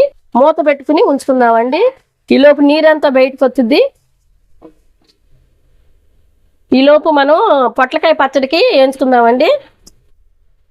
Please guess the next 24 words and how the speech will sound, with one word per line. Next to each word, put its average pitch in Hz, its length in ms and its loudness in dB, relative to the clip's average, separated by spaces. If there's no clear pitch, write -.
ఈ 240 100 0
స్టవ్ 247 240 -2
వెలిగించుకుని, 269 500 -2
ఇప్పుడు 254 260 -4
ఇంకో 262 240 -2
స్టవ్ 247 200 0
ఉంది 254 160 0
కదండి, 247 260 0
దాన్ని 220 180 0
వెలిగించుకుని 262 480 0
మనం 247 220 0
క్యాస్ట్ 247 360 0
ఐరన్ 233 300 0
ఉంది 214 180 2
కదండి, 269 380 -2
అది 214 160 -8
పెట్టుకుందాం. 220 440 0
పొట్లకాయ 269 420 -2
పచ్చడికి 220 360 -2
హీట్ 294 280 0
ఎక్కేదానికి 269 360 0
కొంచెం 254 200 -2
ఆలస్యం 277 320 0
అయిద్ది, 254 280 0